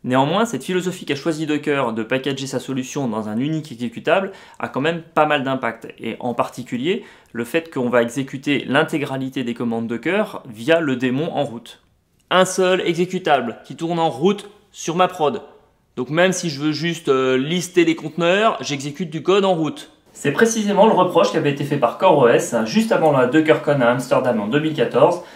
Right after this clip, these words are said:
plus précisément publié en article de blog quarante-huit heures avant la conférence, donc pendant que la majorité de l'équipe Docker était dans l'avion, c'est assez classe.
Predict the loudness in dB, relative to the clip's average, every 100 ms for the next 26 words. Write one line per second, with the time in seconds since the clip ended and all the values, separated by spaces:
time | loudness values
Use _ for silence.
0 | -20 -20 -14 -12 -8 -6 -4 -2 4 6
1 | 4 0 -2 0 2 0 -2 -6 -4 0
2 | 0 0 -2 0 2 4 2 0 -8 -2
3 | 0 2 2 2 2 -2 -4 0 2 2
4 | 0 -6 -4 -2 0 -2 -4 -4 -2 -2
5 | -2 -2 -4 -6 -6 -8 -6 -4 -4 -4
6 | -2 -2 0 0 0 -2 -4 -10 -12 -12
7 | -10 -12 -8 -8 -8 -12